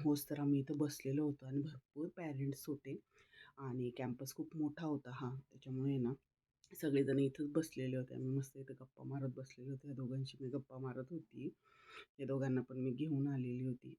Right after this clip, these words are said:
तिचं कसं अकरापर्यंत होतं एक्झाम आणि त्याच्यामुळे मग आम्ही इथंच बसलो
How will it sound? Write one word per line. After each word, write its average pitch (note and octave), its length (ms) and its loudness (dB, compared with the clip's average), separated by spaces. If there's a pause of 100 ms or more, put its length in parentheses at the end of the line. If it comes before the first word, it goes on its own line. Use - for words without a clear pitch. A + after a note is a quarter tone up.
तिचं D#3 260 -2
कसं E3 220 0
अकरापर्यंत D3 760 2
होतं E3 360 2
एक्झाम B2+ 420 -6 (760)
आणि C3+ 680 0
त्याच्यामुळे C#3 440 4
मग C3+ 100 8
आम्ही C3+ 220 6
इथंच D3 280 0
बसलो C#3 480 2